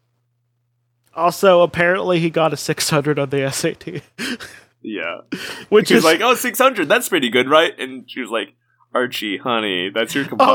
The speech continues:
Speaker 1: Oh, honey.
Speaker 2: score."
Speaker 1: No, she literally takes a, "Oh, honey," like, tone
Speaker 2: Yeah.
Speaker 1: two. It is so good. <laughs>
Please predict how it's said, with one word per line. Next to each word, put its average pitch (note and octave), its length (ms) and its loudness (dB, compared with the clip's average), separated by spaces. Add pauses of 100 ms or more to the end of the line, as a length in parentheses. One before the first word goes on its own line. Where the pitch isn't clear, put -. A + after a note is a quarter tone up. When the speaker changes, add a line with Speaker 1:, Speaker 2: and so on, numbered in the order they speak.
(140)
Speaker 1:
Oh, A#3 40 4
honey. A#3 380 6 (100)
Speaker 2:
score." - 220 -8
Speaker 1:
No, C4+ 140 4
she D#4+ 220 0
literally C#4 440 4
takes A#3+ 320 0
a, G#3 220 0
"Oh, A3+ 80 -6
honey," E3 920 2 (220)
like, G3 240 2
tone F3+ 300 0
Speaker 2:
Yeah. - 80 -16
Speaker 1:
two. D3+ 340 -2 (220)
It C4 120 4
is G#3+ 200 4
so A3+ 340 0
good. F3+ 460 0 (340)
<laughs> - 60 -14